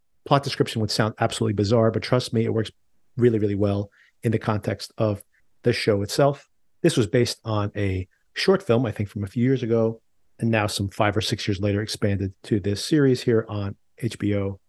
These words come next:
And once again, I do hope, if I can encourage anybody to watch this and the ratings are strong enough, they'll make another season of it. It does, by the way, if you're worried, "Well, I don't want to watch it if it's not gonna get renewed." Trust me, it has a very satisfying ending. It can be the end of the season,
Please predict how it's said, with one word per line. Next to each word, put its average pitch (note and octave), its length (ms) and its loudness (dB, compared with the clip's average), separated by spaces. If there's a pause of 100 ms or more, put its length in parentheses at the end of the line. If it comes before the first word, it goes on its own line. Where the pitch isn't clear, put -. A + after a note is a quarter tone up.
(140)
And C3+ 100 2
once C3 160 2
again, A2 180 2
I G#2+ 60 2
do D3+ 160 4
hope, A2+ 260 0 (460)
if - 160 -8
I G#2+ 60 -2
can G2+ 180 -8
encourage C3 380 2
anybody G#2 300 0
to - 100 -6
watch A2 280 0
this G#2 240 -6
and G#2+ 120 -4
the G2+ 40 -4
ratings G2+ 320 0
are G2 60 -2
strong G2+ 300 -2
enough, F#2+ 220 -8 (340)
they'll G2+ 100 2
make G#2 180 0
another G2+ 200 0
season A#2 300 -2
of G#2 120 -4
it. G#2 160 -6 (400)
It D#3+ 160 4
does, D3+ 240 6
by F3 180 6
the F3+ 80 2
way, F3+ 160 6
if C3 120 2
you're G2+ 120 2
worried, B2 380 4
"Well, C#3+ 240 6
I B2+ 60 4
don't A2+ 100 4
want G#2+ 100 2
to G2+ 60 2
watch A2+ 320 2
it G#2+ 60 2
if - 100 -2
it's G#2+ 140 -4
not G#2+ 100 0
gonna G#2 140 -2
get F#2+ 140 -6
renewed." C3 440 4 (420)
Trust - 280 0
me, C3+ 220 2 (120)
it A2+ 140 2
has A2 180 2
a G#2 80 4
very B2 240 4
satisfying A2 640 0
ending. C3+ 360 2 (420)
It A#2+ 180 2
can C#3+ 180 4
be E3 120 6
the D#3+ 140 2
end D3 140 0
of D3 80 0
the D#3 60 -2
season, E3 420 -2